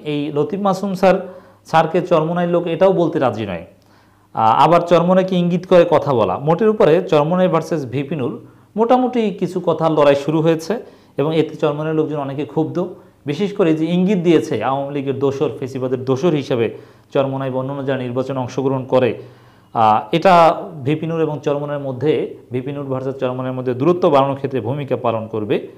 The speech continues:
এখন আমার এটা কিন্তু ভিপি নূরের পার্সপেক্টিভ থেকে বিশ্লেষণ করলাম, আমার বিশ্লেষণ ভিন্ন।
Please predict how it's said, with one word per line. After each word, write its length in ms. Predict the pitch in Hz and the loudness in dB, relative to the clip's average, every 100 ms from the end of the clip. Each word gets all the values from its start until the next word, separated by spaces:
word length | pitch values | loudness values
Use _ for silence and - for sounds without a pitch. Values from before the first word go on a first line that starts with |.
| - _ _ _ _ _ _ | -20 _ _ _ _ _ _
এখন 160 | 139 127 | -6 0
আমার 320 | 156 165 196 196 | 2 4 4 2
এটা 160 | 175 190 | 0 0
কিন্তু 200 | 185 170 | -2 -4
ভিপি 280 | 120 151 175 | -4 -4 -2
নূরের 200 | 185 180 | -4 0
পার্সপেক্টিভ 540 | 147 - 175 175 170 | -2 -2 -8 -6 -8
থেকে 140 | - 143 | -6 -6
বিশ্লেষণ 460 | 117 - 113 - 104 | -6 -10 -14 -14 -12
করলাম, 240 | 107 95 95 | -10 -10 -6
আমার 240 | 151 190 190 | -2 -2 -2
বিশ্লেষণ 480 | 170 - - 156 117 | -4 -6 -14 -10 -8
ভিন্ন। 300 | 120 92 | -8 -10